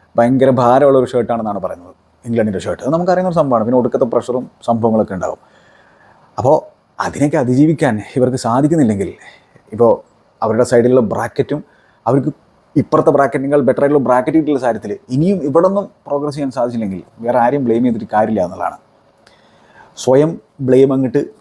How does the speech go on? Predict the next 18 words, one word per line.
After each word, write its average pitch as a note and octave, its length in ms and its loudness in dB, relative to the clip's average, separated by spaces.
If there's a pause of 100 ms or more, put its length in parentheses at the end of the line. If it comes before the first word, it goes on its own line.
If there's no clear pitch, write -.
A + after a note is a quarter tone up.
(760)
ചെയ്തിട്ട് B2 380 4 (720)
എവിടെയെങ്കിലും A#2+ 340 4
മിണ്ടാണ്ടിരിക്കുക, A2 600 0 (180)
അവിടെ G#2 180 0
നിന്ന് A#2 120 -2 (260)
കാര്യമായിട്ട് G#2+ 480 0
പ്രോഗ്രസ് G#2 340 -2
ചെയ്യാൻ G2+ 220 -6
സാധിച്ചിട്ടില്ലെങ്കിൽ. F#2 640 -8 (220)
എന്തായാലും B2 300 2 (460)
ഗ്രൂപ്പ് F3 260 0
ചാമ്പ്യന്മാരായിട്ട് C#3 600 2 (160)
ഇംഗ്ലണ്ട് A#2+ 320 2 (360)
round A#2 260 2
of A2 100 -2
sixteen-ലേക്ക് G#2 500 -4
ക്വാളിഫൈ F#2+ 280 -6
ചെയ്തിരിക്കുകയാണ്. E2 420 -10